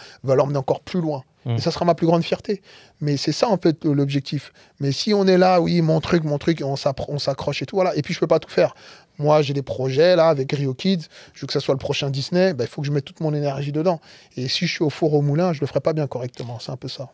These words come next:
Speaker 2: Je suis d'accord avec ce que tu dis, mais en fait, quand t'es l'image de marque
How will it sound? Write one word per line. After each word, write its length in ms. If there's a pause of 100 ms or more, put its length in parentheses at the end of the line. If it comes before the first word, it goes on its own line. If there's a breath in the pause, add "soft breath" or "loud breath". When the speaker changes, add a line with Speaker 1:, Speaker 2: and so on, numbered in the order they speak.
(100)
Speaker 2:
Je 80
suis 100
d'accord 240
avec 80
ce 140
que 40
tu 220
dis, 240 (240 soft breath)
mais 200
en 120
fait, 240 (160)
quand 200
t'es 340 (840 loud breath)
l'image 460
de 80
marque 480